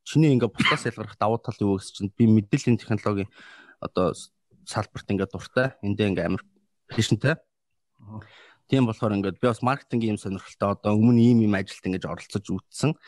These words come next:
Speaker 2: Мгм.
Speaker 1: Тэгээ ороо явуулсан чинь ингээд эхний ярилцлаганд ордог байхгүй. Тэгээд одоо нөгөө онлайн, онлайнаар шууд яриад.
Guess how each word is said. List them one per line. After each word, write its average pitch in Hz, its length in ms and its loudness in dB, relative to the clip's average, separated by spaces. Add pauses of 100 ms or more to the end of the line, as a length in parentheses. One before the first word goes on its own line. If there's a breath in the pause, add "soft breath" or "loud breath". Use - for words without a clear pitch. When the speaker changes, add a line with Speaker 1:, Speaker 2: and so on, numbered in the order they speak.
(300 loud breath)
Speaker 2:
Мгм. 101 160 -4 (560)
Speaker 1:
Тэгээ 131 240 4
ороо 107 560 0
явуулсан 101 240 -8
чинь 95 80 -6
ингээд 95 160 -4
эхний 110 240 2
ярилцлаганд 101 320 -4
ордог 95 320 -4
байхгүй. 143 220 -2 (580)
Тэгээд 127 200 4 (220)
одоо 98 220 -8
нөгөө 101 160 0
онлайн, 120 240 2 (120)
онлайнаар 110 460 -2
шууд 104 220 -6
яриад. 117 340 -2